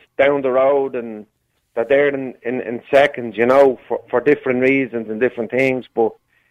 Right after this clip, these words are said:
it seems to be they're never there when you need them. You know what I'm saying? They're always there when, when you're not expecting them, when you're doing your over five kilometres on your road, and then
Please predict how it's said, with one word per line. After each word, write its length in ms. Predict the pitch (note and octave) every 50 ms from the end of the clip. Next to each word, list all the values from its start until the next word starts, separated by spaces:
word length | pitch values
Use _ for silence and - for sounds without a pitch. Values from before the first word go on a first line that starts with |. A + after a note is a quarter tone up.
| _ _ _ _ _ _ -
it 120 | D3 - -
seems 180 | G#3+ A3+ A#3 -
to 80 | - G3+
be 160 | D#3+ G3+ F#3+
they're 160 | E3+ C#3 E3
never 280 | E3 E3+ F3+ E3 D#3+ D3
there 200 | C3+ D3+ D#3 D3+
when 140 | C3 C3+ C3
you 80 | B2+ A#2+
need 300 | A#2+ B2+ C#3 C#3 C3 G#2
them. 100 | G#2 - _ _ _ _ _ _ _ _ _ _ _ _ _ _ _ _ _ _ _ _ _ _ _ _ _ _ -
You 80 | A#2+
know 80 | C3+ C#3
what 60 | C#3+
I'm 100 | D3 -
saying? 340 | - E3 D#3+ D#3 D3 C3 A2 - _ _ _ _ _ _ _ _ _
They're 140 | C#3 C#3+ E3
always 300 | F#3 F#3+ F#3 F3+ E3 -
there 300 | - F3 F3 F3 E3+ D#3+
when, 360 | C3+ C#3+ C#3+ C#3+ C3+ C3+ B2+ -
when 160 | - C3+ C#3+ C#3+
you're 120 | C3 B2+
not 180 | C#3 D#3 C#3 -
expecting 640 | - - - - D#3+ E3+ F3+ - - D3 C#3 C3+
them, 280 | C3 B2 B2 A#2 G#2+ - _
when 200 | - B2 B2+ B2
you're 120 | A#2+ A2+ A#2
doing 220 | A#2 C3+ C3+ C3+
your 240 | C3 B2+ A#2+ A#2 - - -
over 260 | A#2+ B2+ B2 A#2+ A#2+ - -
five 280 | C3 C3 C3 B2 - -
kilometres 480 | B2 A#2 A#2+ B2+ B2+ B2 A#2 A#2+ A2 A2+
on 60 | A2+
your 120 | A2 G#2+ A2
road, 420 | A2+ B2+ C3+ C3 A#2 A2+ A2 - _ _ _ _ _ _ _ _ _ _ _ _ -
and 220 | A2 A2+ A2+ A2
then 440 | B2+ B2 A#2+ A#2 A#2 A#2 A2 G#2+ G#2+